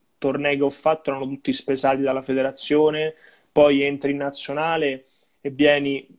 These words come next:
pagato e vieni, ecco, no, assolutamente non hai grosse spese, quindi è uno sport accessibile a tutti.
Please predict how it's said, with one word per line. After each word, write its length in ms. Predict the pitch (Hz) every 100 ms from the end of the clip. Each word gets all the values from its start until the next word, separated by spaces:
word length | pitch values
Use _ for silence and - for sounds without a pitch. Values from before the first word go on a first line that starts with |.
| _
pagato 800 | - 143 139 147 160 156 160 156
e 680 | 139 131 127 127 127 131 131
vieni, 320 | 135 135 131 131
ecco, 600 | 127 - 135 - - - - - - _ _
no, 200 | - 156
assolutamente 640 | 165 - 160 160 165 151
non 140 | 139 147
hai 100 | 143
grosse 360 | 143 139 -
spese, 340 | 135 160 151 135
quindi 240 | 139 139
è 80 | 135
uno 160 | 135
sport 380 | 139 - 147 139
accessibile 580 | 135 - 131 - 131 131
a 60 | 131
tutti. 440 | - 131 - _